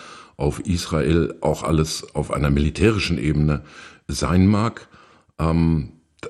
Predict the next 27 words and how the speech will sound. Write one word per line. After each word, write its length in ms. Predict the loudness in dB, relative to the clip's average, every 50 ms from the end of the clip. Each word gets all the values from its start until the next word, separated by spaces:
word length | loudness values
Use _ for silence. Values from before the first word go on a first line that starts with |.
| -14
da 440 | -12 -12 -12 -14 -6 -4 -2 0 2
jetzt 260 | 2 2 2 0 0
einfach, 480 | 0 -2 -2 0 -2 -2 -4 -4 -6 -8
äh, 160 | -6 -4 -4
die, 240 | -4 -4 -4 -4 -4
die, 280 | -4 -6 -6 -6 -6 -6
die 160 | -4 -6 -6
Grenzen 340 | 0 0 0 2 2 0 0
zur 300 | 0 2 2 2 2 0
Sportberichterstattung 960 | -2 -2 0 0 0 0 0 0 0 0 0 -4 -4 -2 -4 -2 -2 -2 -2
zu 100 | -2 -2
verwischen 440 | -2 -2 0 0 0 0 0 0 0
und 120 | 0 0
zu 80 | 0 0
sagen, 240 | 0 2 2 4 4
"Mensch, 220 | 4 4 2 0
schwache 340 | -2 -2 -2 -2 -2 -2 -2
Abwehr", 360 | -2 -4 -2 0 0 0 0
aber, 520 | 0 0 0 0 2 2 0 0 -2 -4 -6
äh, 380 | -6 -4 -4 -4 -4 -6 -8 -6
im 180 | -4 -4 -2
Iran, 460 | -2 -4 -4 -4 -4 -2 -2 -2 -2 -4 -8 -18 -20 -20 -20 -16 _
das 180 | -12 -12 -12 -12
ist 140 | -10 -8
mir 80 | -8 -8
zu 200 | -8 -10 -12 -12
hastig. 400 | -12 -14 -14 -16 -18 -20 -20